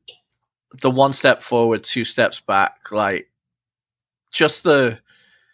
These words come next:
the summing up of what the verses are about in a, such a simple way, but so engaging for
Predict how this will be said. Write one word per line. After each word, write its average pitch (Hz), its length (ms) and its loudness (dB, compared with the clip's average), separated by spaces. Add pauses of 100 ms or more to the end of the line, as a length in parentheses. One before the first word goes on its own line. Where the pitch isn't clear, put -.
(1000)
the 135 160 -4
summing 180 540 2
up 143 380 0
of 127 180 0
what 139 160 0
the 135 80 -4
verses 127 480 -2
are 147 100 0
about 156 420 0 (640)
in 135 140 -2
a, 117 80 -2
such - 360 0
a 151 60 -2
simple 151 600 -2
way, 131 280 0
but 127 360 -6 (220)
so - 680 2
engaging 131 760 0
for - 260 -6